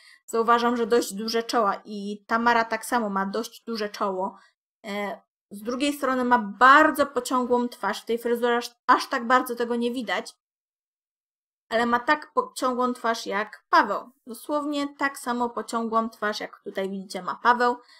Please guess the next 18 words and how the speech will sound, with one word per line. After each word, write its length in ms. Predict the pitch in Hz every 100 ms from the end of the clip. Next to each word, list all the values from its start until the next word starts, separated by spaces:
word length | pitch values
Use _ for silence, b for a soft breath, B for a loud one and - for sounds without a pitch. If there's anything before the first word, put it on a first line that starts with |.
| b
Paweł 220 | 294 247
ma 160 | 233 226
bardzo 320 | 202 196 185
długą 380 | 175 185 196 190
twarz, 500 | - 240 240 269 -
e, 240 | - 196 190
i 100 | 214
Tamara 520 | - 233 226 220 202
to 200 | 190 -
samo. 640 | 277 - 220 196 214 302 _ _ _ b b b 247
E, 180 | 240
ale 440 | - 262 269 269 269
ma 180 | 269 269
troszeczkę 440 | - 302 - 277
inaczej 320 | 254 262 262
ją 160 | 247 247
za-, 320 | 240 233 220
za-, 600 | 214 226 226 226 220 214